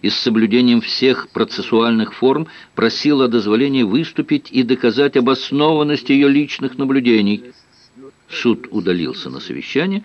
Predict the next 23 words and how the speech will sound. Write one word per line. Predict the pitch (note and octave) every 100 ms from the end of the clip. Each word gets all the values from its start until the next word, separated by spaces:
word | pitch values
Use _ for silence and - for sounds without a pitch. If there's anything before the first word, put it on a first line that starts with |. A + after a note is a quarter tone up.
| - -
Через | - A2 A2+ -
полминуты | - F#3 F3+ D#3 D3+ C#3 A#2 A2+
прерванное | - G#2 A#2 G#2+ G2 G2 F#2+ F2+
заседание | F2 - F2+ F#2 F2 D#2
возобновилось. | D2 E2+ C2+ D2+ F2+ G3 G3+ - - _ _ _
В | -
просьбе | - B2 D#3+ D3+ D3
было | B2 G#2 A#2
отказано. | - - - G1+ A1 - E2+ F2+ E2 _ _ _ _ D#2+ E2 _ F2 D#2+
Когда | D2 D2 D#2+
решение | D2+ F2 D2
суда | - D#2+ D#2
было | D2+ C#2+
объявлено, | - E2+ G#2 D#2+ C2+ - - F#2+
в | D#2+
глазах | F2 F#2 E2+ G2 E2+ C#2+
у | F2 E2+
Иоганны | - F2 D#2 G2 G2+ F#2+
потемнело | - - F2 F#2+ F2+
от | E2+ E2
ярости. | F#2 E2 - - - _ E2 E2+ F#2+ - _
Вдруг | F2 A2 A#2 -
исчез | - G2 - - B2 A2 -